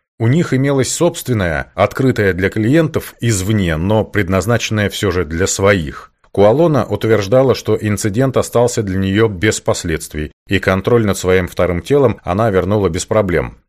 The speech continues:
Но я все же беспокоился за нее. Однако искать специалиста она напрочь отказалась, и я был вынужден сдаться.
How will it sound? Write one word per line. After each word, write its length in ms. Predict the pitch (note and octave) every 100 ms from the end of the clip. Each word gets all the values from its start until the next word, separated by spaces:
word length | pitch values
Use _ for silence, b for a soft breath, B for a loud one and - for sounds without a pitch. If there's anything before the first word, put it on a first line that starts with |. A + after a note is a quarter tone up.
| _
Но 120 | F2+ F#2+
я 180 | G2
все 280 | F#2+ - B2
же 200 | A2+ A2+ -
беспокоился 840 | G2 G#2 - G2 G2+ D2+ C2+ D2+
за 140 | C2
нее. 260 | C#2 C2+ C2 _ _ _ -
Однако 400 | D#2+ G2+ G2+ G2
искать 300 | - A2 G2
специалиста 800 | - G2+ G2+ G2+ G#2+ - F2+ E2+ -
она 240 | F#2 F#2+
напрочь 400 | F#2 G2 - -
отказалась, 680 | - - F#2 A2 C3+ A#2 -
и 120 | -
я 260 | F#2 F2 A2+
был 260 | G2 G2+ E2+
вынужден 480 | F#2 F#2+ D2+ F2
сдаться. 560 | D#2+ D2+ D2 - - -